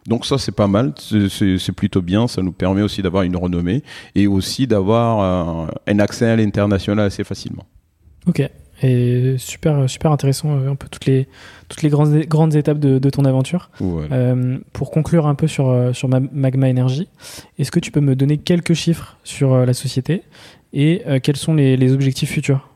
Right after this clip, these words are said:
Speaker 2: pour les, les prochaines semaines, les prochains mois ?
Speaker 1: Donc le chi-, euh, quelques chiffres, euh, je précise aussi qu'on est une société à mission, c'est important.
Speaker 2: Très
Speaker 1: Vo-,
Speaker 2: important.
Speaker 1: voilà, <laughs> voilà, on est une
Speaker 2: <laughs>
Speaker 1: société à mission. Euh, notre mission est, c'est de, de promouvoir l'usage et la production des énergies renouvelables.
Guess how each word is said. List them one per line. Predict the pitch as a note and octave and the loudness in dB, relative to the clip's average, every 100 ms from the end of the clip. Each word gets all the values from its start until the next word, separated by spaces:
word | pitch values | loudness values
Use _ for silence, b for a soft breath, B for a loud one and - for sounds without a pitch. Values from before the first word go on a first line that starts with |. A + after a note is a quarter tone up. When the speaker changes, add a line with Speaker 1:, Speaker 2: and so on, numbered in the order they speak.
| _ _ | _ _
Speaker 2:
pour | - B2+ | -4 0
les, | B2 | 2
les | B2 | 0
prochaines | - C3+ B2+ | -2 -4 -2
semaines, | B2+ B2 B2+ B2 | 0 0 2 2
les | |
prochains | A#2 C3 A#2+ | -2 -4 -2
mois ? | A#2+ A#2+ b b b b b b b _ | -2 -2 b b b b b b b _
Speaker 1:
Donc | G#2 G#2+ | -6 -2
le | A2 A2 A2 | 0 2 0
chi-, | - - | -2 -2
euh, | A#2 G#2 G#2 | 2 2 2
quelques | - B2+ B2+ | 0 -2 -2
chiffres, | - C#3+ - F#2+ | -2 -6 -2 -2
euh, | F#2 F#2 F#2 F2+ F2+ F2 F2 | 2 2 2 2 2 2 0
je | F2 | -4
précise | - F#2+ G#2+ | -6 -4 -2
aussi | G2 - B2+ | -2 -4 -4
qu'on | A2 F#2+ | 0 2
est | |
une | F2+ | 0
société | - - F2+ F#2 | -2 -4 -2 -2
à | |
mission, | F2 - D3 - _ | -2 -4 -8 -12 _
c'est | - F#2+ | -12 -10
important. | F#2 D#2+ - - _ B B B B B - - | -10 -12 -12 -12 _ B B B B B -10 -2
Speaker 2:
Très | F#3+ | 0
Speaker 1:
Vo-, | C#3+ | 2
Speaker 2:
important. | C#3 C3+ C3+ | 0 0 2
Speaker 1:
voilà, | A#2+ A#2+ C#3 | 4 4 4
<laughs> | C#3 - C#3+ | 4 4 4
voilà, | A#2 A2 G#2+ A2 A2+ | 4 4 4 2 4
on | G#2+ | 2
est | G#2+ | 2
une | F3+ | 2
Speaker 2:
<laughs> | |
Speaker 1:
société | D#3+ D#3 A2+ - G#2+ | 0 -2 -4 -2 0
à | |
mission. | G#2 G2 - C3+ F#3 G#3+ G3 E3 - | 0 -2 -4 -4 -6 -12 -12 -12 -4
Euh, | F2+ F2+ F#2 F2+ F2+ F#2 | 0 0 2 0 0 2
notre | G2+ G2+ G#2+ | 0 0 0
mission | G2+ - A#2 A2+ A2+ G2 | -2 0 0 2 2 2
est, | F2+ E2+ E2+ E2 D#2+ | 2 2 0 0 -2
c'est | - F2 | -2 -2
de, | E2+ E2+ E2 E2 E2 | 0 0 0 0 -2
de | F2+ F#2 | -4 -4
promouvoir | - G2 G2 F#2 G#2 G2+ G2 | -2 0 0 0 2 2 0
l'usage | F2 F#2+ G2+ G2 | -2 0 0 0
et | F#2 | 0
la | F2 | -4
production | F#2+ E2 - F#2 | -6 -8 -4 -4
des | F2 F#2 | -2 -2
énergies | E2+ E2 E2+ | -2 -2 -2
renouvelables. | D#2+ D#2+ F#2+ C3 F#2 | -2 -2 0 0 -2